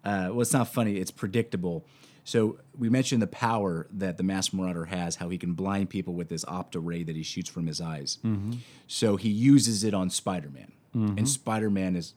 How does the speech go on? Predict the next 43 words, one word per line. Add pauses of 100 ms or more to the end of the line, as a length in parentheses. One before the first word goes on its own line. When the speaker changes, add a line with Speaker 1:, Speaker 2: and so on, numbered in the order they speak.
(120)
Speaker 1:
becomes
blind,
so
he's
now
temporarily
unavailable
to
fight. (720)
And
then
he
uses
it
on
Daredevil. (720)
And
it
does
nothing
to
Daredevil.
Speaker 2:
It
does
nothing. (200)
Speaker 1:
Daredevil (840)
doesn't
stop
him
one
bit
'cause
he's
Speaker 2:
Yeah.
Speaker 1:
already
blind. (200)
So
Daredevil
actually
kinda
takes
the,
uh,